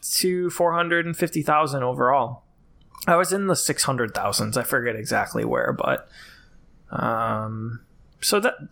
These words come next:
you know, not terrible. M-, Mane again, you know, hit, hit, again, just a great week, goal and an assist. I think he got two bonus points 'cause I think Milner, that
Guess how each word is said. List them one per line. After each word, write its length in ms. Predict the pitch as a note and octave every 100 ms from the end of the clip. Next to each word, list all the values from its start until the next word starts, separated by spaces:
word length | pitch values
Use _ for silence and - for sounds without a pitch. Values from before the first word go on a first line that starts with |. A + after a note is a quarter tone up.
| - -
you 140 | C4
know, 180 | C#4+ C#4+
not 300 | D4 D#4+ -
terrible. 760 | C#3+ A#2 A#2+ A#2 B2 A#2+ B2+ C#3 C3 _ _
M-, 280 | D#3+ D#3+ E3
Mane 440 | E3 F#3+ C4 F3 C#3+
again, 640 | A#2+ C3 B2+ B2+ A2+ A#2+ _
you 140 | D#3 C3+
know, 300 | B2 C3+ C#3 -
hit, 380 | - G#3 -
hit, 280 | - - - - -
again, 400 | D#3 F3+ G#2+ G#2
just 380 | C#3+ - - - - -
a 80 |
great 500 | C#3+ - C#3+ C#3 -
week, 320 | A#2+ B2 C3 -
goal 280 | B2 D3
and 100 | D#3
an 140 | D#3+ E3
assist. 580 | - C3+ C3 - - - - - -
I 20 |
think 160 | F#3
he 80 | F#3
got 240 | F3 B2+ -
two 220 | D3+ F#3+
bonus 320 | G#3 G#3 G3+
points 320 | - G#3+ G#3+
'cause 160 | - C3+
I 60 |
think 200 | B2 D3+
Milner, 540 | A2+ A2 B2 A#2+ A#2 A2+
that 360 | A2+ - -